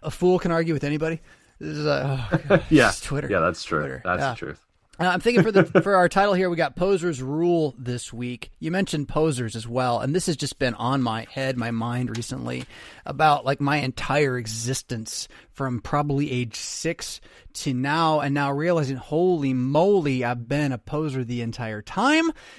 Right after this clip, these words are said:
Speaker 1: And, uh, what does that mean? And now everywhere I look, I see actors, I see posers. There's a new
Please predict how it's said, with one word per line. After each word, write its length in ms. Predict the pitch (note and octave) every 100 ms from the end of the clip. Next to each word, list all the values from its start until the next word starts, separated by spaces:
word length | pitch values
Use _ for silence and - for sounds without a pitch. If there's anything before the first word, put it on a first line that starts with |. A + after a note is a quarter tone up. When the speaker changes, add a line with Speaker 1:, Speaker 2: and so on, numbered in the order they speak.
| -
Speaker 1:
And, 280 | D#3+ E3+ D#3+ -
uh, 80 | F3
what 120 | E3+ F#3
does 120 | D3
that 160 | D3
mean? 320 | C3+ E3+ G#3 F3
And 60 |
now 180 | F3 G3+
everywhere 280 | E3+ F3+ D#3
I 20 |
look, 300 | D3 G#3 G#3+
I 60 | C3
see 180 | - B2
actors, 500 | C#3+ A3 - A2+ -
I 40 |
see 120 | C3 C#3+
posers. 400 | E3+ A3+ C#3+ A2+
There's 120 | C3+
a 40 | D#3
new 280 | G3+ G3